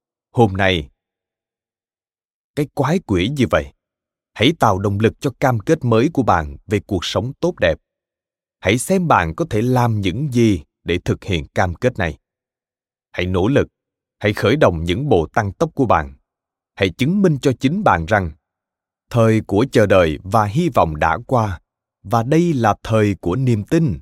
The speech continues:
và hành động. Đó là một ngày mới,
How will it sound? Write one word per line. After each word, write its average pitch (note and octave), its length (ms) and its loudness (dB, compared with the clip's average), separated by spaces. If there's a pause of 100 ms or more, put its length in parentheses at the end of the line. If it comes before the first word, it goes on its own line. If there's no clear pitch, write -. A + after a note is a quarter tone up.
và E2 300 2
hành F2+ 240 -2
động. D#2+ 240 0 (1600)
Đó G#2 260 2
là A2+ 240 2
một G2 260 0
ngày F#2 160 0
mới, F2+ 380 -2